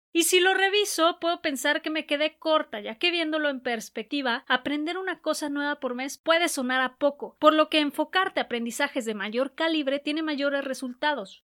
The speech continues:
Tomar cursos con temas desconocidos, aprender una habilidad o idioma nuevo, desarrollar un nuevo hobby, sacar alguna certificación y tantas opciones más. Así el apuntarlo entre mis propósitos del año me permitió seguir el progreso de mis aprendizajes y me mantuvo motivada para poder conseguirlo,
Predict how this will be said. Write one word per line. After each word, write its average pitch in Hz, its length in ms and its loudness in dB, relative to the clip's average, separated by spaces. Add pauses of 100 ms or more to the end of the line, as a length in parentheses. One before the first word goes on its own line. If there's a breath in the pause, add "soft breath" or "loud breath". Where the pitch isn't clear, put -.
Tomar 269 340 2
cursos 285 340 -4
con 233 160 -8
temas 240 220 -4
desconocidos, 226 920 -4
aprender 240 400 -2
una 269 140 0
habilidad 220 440 -4
o 226 40 -4
idioma 214 360 -6
nuevo, 247 440 -2
desarrollar 285 560 2
un 330 80 -2
nuevo 302 280 0
hobby, 254 540 -2
sacar 294 460 2
alguna 302 320 -4
certificación 247 1000 -4
y 285 140 -6 (100)
tantas 311 480 -4
opciones 240 420 -10
más. 202 340 -14
Así 277 280 4
el 381 80 0
apuntarlo 269 640 -2
entre 247 180 -4
mis 226 200 -4
propósitos 277 520 -8
del 240 160 -2
año 220 300 -6
me 262 160 -4
permitió 277 460 -2
seguir 311 340 -2
el 311 100 -2
progreso 254 560 -2
de 269 60 -2
mis 247 180 -4
aprendizajes 220 880 -6
y 285 140 4
me 302 140 6
mantuvo 359 500 2
motivada 262 540 0
para 240 180 -2
poder 233 300 -4
conseguirlo, 226 640 -6